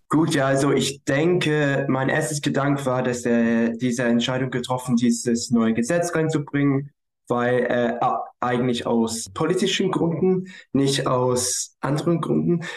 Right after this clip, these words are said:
weil es gerade in, hier in Großbritannien,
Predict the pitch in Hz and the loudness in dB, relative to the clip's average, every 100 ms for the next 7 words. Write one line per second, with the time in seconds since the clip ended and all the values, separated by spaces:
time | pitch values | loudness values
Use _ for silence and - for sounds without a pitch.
0 | - - 117 123 127 123 - 127 127 123 | -14 -6 -2 0 0 -2 -4 -2 0 0
1 | 117 117 117 117 113 113 - - 135 120 | 0 2 2 4 4 2 -2 0 2 2
2 | 120 120 117 120 113 110 110 113 | 0 -4 -4 2 2 4 2 0